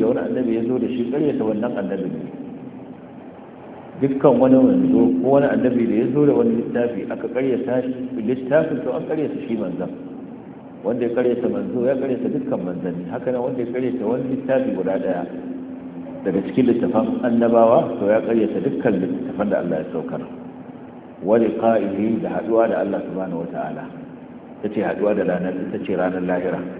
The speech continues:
Ranar haɗuwa da Ubangiji subhanahu wata'ala.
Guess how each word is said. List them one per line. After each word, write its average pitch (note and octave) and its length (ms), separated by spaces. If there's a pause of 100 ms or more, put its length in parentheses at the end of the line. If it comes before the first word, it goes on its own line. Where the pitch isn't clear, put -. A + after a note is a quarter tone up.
(1080)
Ranar G#2 320
haɗuwa A2+ 400
da G#2+ 80
Ubangiji G2 560
subhanahu E2+ 400
wata'ala. D#2 400